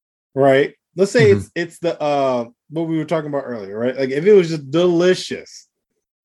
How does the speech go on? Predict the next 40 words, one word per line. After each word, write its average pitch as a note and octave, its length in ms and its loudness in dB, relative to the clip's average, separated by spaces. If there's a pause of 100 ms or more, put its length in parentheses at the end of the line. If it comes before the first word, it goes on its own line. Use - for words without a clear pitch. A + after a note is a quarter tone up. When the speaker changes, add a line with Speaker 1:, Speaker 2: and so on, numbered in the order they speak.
Speaker 1:
the D3+ 100 -2
bee's B3 480 6
knees, G#3+ 800 -2 (680)
the F#3 80 4
cream D4+ 520 0
cheese, A#3+ 960 0
right? D3+ 380 0 (280)
Speaker 2:
Mm-hmm. G#2 300 0 (1800)
Speaker 1:
I F#3+ 340 2
would F#3+ 180 4
have E3+ 260 0
to F#3 80 -14
bring F#3 180 -2
a F3+ 40 -8
female G3 380 -2
in A3 80 -6
there G3+ 120 -2
with A3+ 140 -4
me. D3+ 100 -10
Like, D3 180 -2
I'd F#3 160 2
have G3+ 120 0
to F#3 40 -10
bring F#3 140 -2
my F3 80 -4
mom F3 280 -4
in D3 60 -8
there C3+ 120 -6
and B2+ 60 -8
be B2+ 80 -2
like, A#2+ 80 -6
"Hey, E3 280 0
yeah, F3+ 140 4
do C3 120 -10
you G3+ 120 -2
want A#3+ 200 0
this, F3+ 160 0
right?" F#3 240 0 (340)
<laughs> D4 300 -6
Like, C#4 380 -8